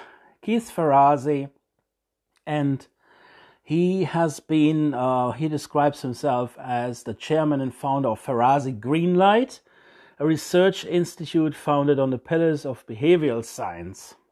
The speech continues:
and its effect on business. Um, this is a really cool thing because, you know, a lot of the things that we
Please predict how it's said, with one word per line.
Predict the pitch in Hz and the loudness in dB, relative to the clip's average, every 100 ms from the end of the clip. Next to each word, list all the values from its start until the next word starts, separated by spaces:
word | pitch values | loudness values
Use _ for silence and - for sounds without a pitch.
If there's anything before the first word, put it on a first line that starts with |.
| _ _ _ - - | _ _ _ -20 -10
and | 123 | -6
its | 131 135 | -4 -6
effect | - 143 139 139 | -4 -2 -2 -4
on | 117 | -6
business. | 104 147 113 101 82 - - - _ - | 0 0 0 -12 -14 -16 -20 -20 _ -8
Um, | 143 147 143 143 - _ - _ _ _ | -2 0 0 -4 -8 _ -20 _ _ _
this | 156 208 | -4 -2
is | 220 | 0
a | 214 | 2
really | 202 196 | 4 2
cool | - 202 202 | -2 2 2
thing | - 233 220 | 2 -2 -2
because, | 151 123 - 131 127 120 - 160 | -6 -10 -10 -8 -8 -10 -16 -12
you | 151 | -8
know, | 151 | -4
a | 156 | 0
lot | 208 | 0
of | 196 | 0
the | 185 | -6
things | 196 196 165 | -4 -4 -4
that | - 139 - | -6 -10 -8
we | 143 139 | -8 -6